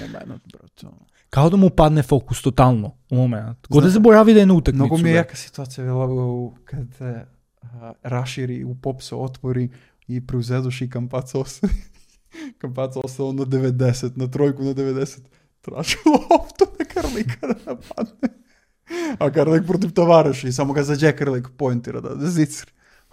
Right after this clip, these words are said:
Speaker 1: Onako. I znaš, i, i onda posle to iz tog napada utara rampu monstruoznu na Deka, brate.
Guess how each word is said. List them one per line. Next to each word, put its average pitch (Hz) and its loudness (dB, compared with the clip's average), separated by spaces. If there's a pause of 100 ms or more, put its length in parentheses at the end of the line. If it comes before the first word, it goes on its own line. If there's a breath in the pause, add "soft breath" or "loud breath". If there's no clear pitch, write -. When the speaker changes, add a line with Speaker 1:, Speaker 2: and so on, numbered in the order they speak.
(120)
Speaker 1:
Onako. 151 -4 (1400 loud breath)
I 156 -2
znaš, 185 2
i, 147 -4 (320 loud breath)
i 139 0
onda 175 4
posle 185 0
to 196 2
iz 196 -2
tog 185 2
napada 175 0 (800)
utara 120 0
rampu 139 -2
monstruoznu 127 0
na 127 4
Deka, 123 -4
brate. - -10